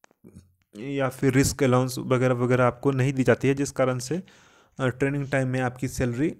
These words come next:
बहुत ही कम होती है। और राशन मनी भी आपको ट्रेनिंग टाइम में नहीं दिया जाता है,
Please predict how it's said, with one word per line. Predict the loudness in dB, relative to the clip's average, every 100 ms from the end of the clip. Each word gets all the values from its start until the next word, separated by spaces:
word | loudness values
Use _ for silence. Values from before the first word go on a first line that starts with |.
| _
बहुत | 0 0 0
ही | -6
कम | -2 -2
होती | -2 -4 -8 -10
है। | -10 -14 _ _ _ -20 -20 _ _ 0
और | 0 0
राशन | 0 0 0 -2
मनी | -4 -4 -2
भी | -2
आपको | -4 -4
ट्रेनिंग | -8 -6 -6 -6
टाइम | -4 -4 -4
में | -4
नहीं | -4 -4
दिया | -4
जाता | -4 -6 -8
है, | -10